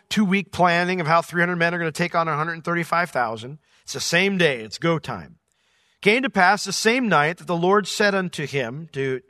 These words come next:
Gideon, "Arise, get you down unto the host," the army that's there in the valley,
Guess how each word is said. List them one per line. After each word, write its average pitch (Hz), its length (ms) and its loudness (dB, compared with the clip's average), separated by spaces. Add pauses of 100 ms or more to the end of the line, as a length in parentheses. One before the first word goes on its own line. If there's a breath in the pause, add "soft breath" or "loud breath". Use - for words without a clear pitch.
Gideon, 127 460 -6 (520)
"Arise, 196 840 2 (340)
get 185 220 -2
you 254 80 -2
down 196 480 4
unto 185 280 0
the 214 180 2
host," 185 360 0
the 135 80 -4
army 143 240 0
that's 160 240 -2
there 143 160 2
in 165 80 -2
the 175 80 -4
valley, 135 460 -2